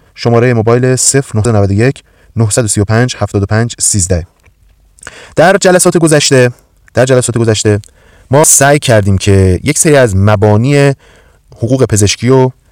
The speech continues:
خدمت شما عزیزان ارائه بدیم. مبانی چی بودن؟ اون مبانی که ما ارائه دادیم این بود که ما اومدیم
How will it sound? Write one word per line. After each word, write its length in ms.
خدمت 300
شما 240
عزیزان 500
ارائه 260
بدیم. 200
مبانی 380
چی 160
بودن؟ 380
اون 140
مبانی 240
که 100
ما 80
ارائه 220
دادیم 220
این 140
بود 140
که 360
ما 200
اومدیم 360